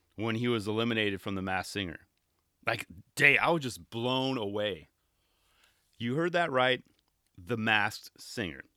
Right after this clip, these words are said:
If you guys don't know what that show is, just look it up. I'm not gonna talk about that too much. <clears throat> But I guess Tony Hawk is on a mission to win a Grammy now.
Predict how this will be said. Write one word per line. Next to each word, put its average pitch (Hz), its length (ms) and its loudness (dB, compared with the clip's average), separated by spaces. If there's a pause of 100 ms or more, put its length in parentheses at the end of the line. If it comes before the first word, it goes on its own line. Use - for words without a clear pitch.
(560)
If 95 120 -8
you 104 60 -6
guys 127 260 8
don't 135 180 0
know 127 80 -2
what 123 140 -2
that 113 180 0
show 107 220 0
is, 104 180 -2
just - 280 -12 (220)
look 107 240 -8
it 101 80 -2
up. 92 200 -2
I'm 98 100 -6
not 92 160 -6
gonna 87 220 -8 (560)
talk - 240 -8
about 82 220 -8
that 85 200 -6 (880)
too 156 140 2
much. - 440 -4
<clears throat> - 440 -4
But 107 240 4 (840)
I 131 120 6
guess 185 240 4
Tony 202 240 0
Hawk 175 320 4
is 175 100 -6
on 180 140 0
a - 20 0
mission 170 340 -2
to 165 280 -2
win 165 160 0
a 165 60 0
Grammy 151 420 4
now. 85 220 -4